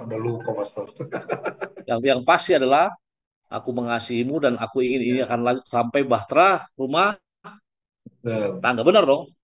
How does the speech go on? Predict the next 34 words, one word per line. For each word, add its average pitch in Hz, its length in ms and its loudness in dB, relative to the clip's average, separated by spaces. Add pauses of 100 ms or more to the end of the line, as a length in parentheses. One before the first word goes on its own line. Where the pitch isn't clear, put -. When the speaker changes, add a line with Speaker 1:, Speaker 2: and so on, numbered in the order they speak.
(200)
Speaker 2:
Benar 160 240 -4
Speaker 1:
Ya. - 80 -2
Speaker 2:
dong. 120 160 0
Artinya 131 240 -4
gini, 139 160 -6
Pak 135 80 0
Pemirsa, 156 240 0
saya 170 240 0
ambil 175 240 4
ilustrasi 143 400 -4
ini 196 320 -2 (320)
hanya 160 240 0
untuk 156 240 -4
memberikan 143 240 -4
gambaran 131 400 2
kepada 117 320 -2
kita. 113 240 -8 (720)
Tapi 233 560 2 (320)
setelah 175 320 4
berapa 160 400 6
purnama, 175 640 0
atau 139 160 -2 (160)
berapa 147 320 0
orang 151 560 0 (800)
akhirnya 139 400 -6
Pastor 127 240 -4
Edwin 120 320 -6
menikahi 113 640 -2
seorang 104 320 -4
gadis? - 480 -10 (800)
Nggak 120 160 -2
usah 131 80 0
dijawab. 110 260 2 (1700)
Nah, 98 400 -12